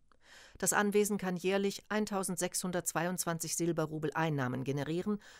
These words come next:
und wird auf sechzehntausendzweihundertzwanzig Silberrubel geschätzt und verkauft, um die Schulden der Privatpersonen zu begleichen. Die Personen, die am Erwerb interessiert sind, sollen am Handelstag in der Moskauer Gouvernementdirektion erscheinen.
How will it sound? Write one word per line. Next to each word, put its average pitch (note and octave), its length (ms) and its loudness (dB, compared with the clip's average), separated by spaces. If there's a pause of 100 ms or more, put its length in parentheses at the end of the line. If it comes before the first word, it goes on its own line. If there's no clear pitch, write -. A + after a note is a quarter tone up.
und F#3 160 -4
wird F#3 140 -2
auf C3 100 -4
sechzehntausendzweihundertzwanzig D3+ 1700 -2
Silberrubel C#3+ 500 -4
geschätzt - 560 -2 (340)
und E3+ 140 -4
verkauft, G#3 480 -2
um G3+ 100 0
die F3+ 160 -2
Schulden G#3 400 0
der F3 80 0
Privatpersonen C#3+ 760 -2
zu C3+ 120 -4
begleichen. C3 580 -4 (800)
Die A3 80 -2
Personen, A#3 480 4
die A3 180 2
am F#3+ 160 0
Erwerb F3+ 380 -2
interessiert G3 480 -4
sind, A#3+ 300 -4
sollen F3+ 320 -2
am D#3+ 180 -4
Handelstag F#3+ 640 -2
in D#3+ 120 -4
der D3+ 100 0
Moskauer D#3+ 480 -2
Gouvernementdirektion D3 960 -2
erscheinen. A#2+ 560 -6